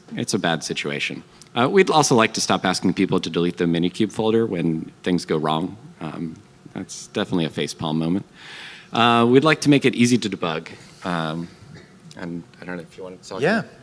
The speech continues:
Speaker 2: So one of the things is that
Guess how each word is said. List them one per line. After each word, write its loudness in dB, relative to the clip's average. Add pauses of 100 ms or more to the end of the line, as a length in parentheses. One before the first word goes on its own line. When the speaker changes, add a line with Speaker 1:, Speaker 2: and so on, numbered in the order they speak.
(200)
Speaker 2:
So 0
one -2
of -2
the 0
things -4
is -4 (560)
that -4